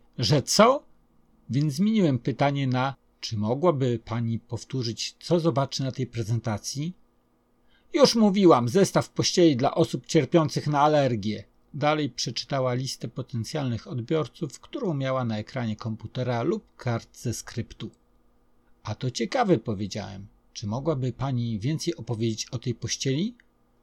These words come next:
„To znaczy?” „Z czego jest wykonana? Jak to działa? Dlaczego nie gnieżdżą się w niej wspomniane roztocza?”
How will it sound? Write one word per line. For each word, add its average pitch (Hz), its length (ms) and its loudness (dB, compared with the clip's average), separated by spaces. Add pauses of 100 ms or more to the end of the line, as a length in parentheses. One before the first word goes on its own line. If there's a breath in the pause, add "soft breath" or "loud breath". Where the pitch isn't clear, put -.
(100)
„To 120 120 -4
znaczy?” 143 560 2 (480)
„Z - 120 -12
czego 214 260 -4
jest 196 160 2
wykonana? 123 720 -2 (320)
Jak 113 200 -2
to 120 160 -4
działa? 120 460 -2 (300 soft breath)
Dlaczego 190 440 -2
nie 135 340 -2
gnieżdżą 135 480 0
się 120 200 -4
w 104 60 -6
niej 131 160 -2
wspomniane 123 600 -4
roztocza?” 117 580 -8